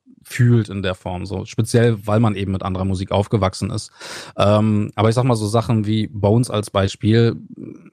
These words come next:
das ist musikalisch ja jetzt nichts Schlechtes, was die machen, ne? Und, ähm, rein marketingmäßig machen die ja alles richtig. Ich meine, im Zweifelsfall sind die mittlerweile halt schon mehrfache Millionäre.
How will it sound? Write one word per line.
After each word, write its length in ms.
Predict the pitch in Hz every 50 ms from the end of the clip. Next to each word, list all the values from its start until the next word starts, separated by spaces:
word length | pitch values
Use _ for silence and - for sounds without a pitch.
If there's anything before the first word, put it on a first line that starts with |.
| _ _
das 560 | - 80 82 95 107 117 113 113 113 - -
ist 380 | 110 - - - - 123 -
musikalisch 640 | 147 135 131 127 120 - 131 123 123 131 127 120 -
ja 80 | 120 113
jetzt 180 | 120 117 -
nichts 280 | - 113 107 - - -
Schlechtes, 640 | - 123 120 - - - - 95 90 - - - _
was 180 | - 95 95 -
die 120 | - 98
machen, 260 | 92 90 92 - 95
ne? 100 | 92 104
Und, 280 | 110 107 107 104 - 87
ähm, 380 | 98 107 107 104 107 107 104 - _ _ - - - - _
rein 220 | - 117 104 107 107
marketingmäßig 1000 | 104 113 135 - 151 - - 135 127 127 127 131 131 - - 127 123 117 - -
machen 240 | 113 113 120 127 117
die 80 | 113
ja 100 | 117 113
alles 240 | - 117 110 101 -
richtig. 400 | 123 117 - - 95 98 - -
Ich 80 | 113 -
meine, 220 | 104 104 101 104
im 100 | 101 104
Zweifelsfall 540 | - - 104 107 110 120 113 - 117 110 107
sind 160 | 110 113 110
die 60 | 113
mittlerweile 500 | 110 110 - 113 107 110 107 110 107 104
halt 120 | 110 110 -
schon 440 | - 110 110 107 107 104 101 104 -
mehrfache 420 | 107 110 110 107 - 117 - 120
Millionäre. 600 | 113 113 110 110 113 117 123 123 107 101 98 -